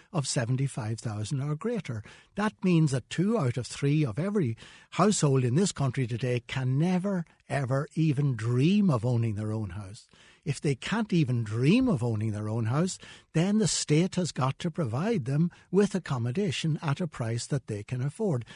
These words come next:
Having a home is a fundamental right. There are five, for me, five fundamental rights.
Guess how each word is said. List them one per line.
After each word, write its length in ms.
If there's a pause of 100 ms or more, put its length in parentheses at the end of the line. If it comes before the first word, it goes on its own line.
(320)
Having 400
a 80
home 400
is 100
a 80
fundamental 1000
right. 220
There 140
are 60
five, 440
for 140
me, 160
five 400
fundamental 560
rights. 320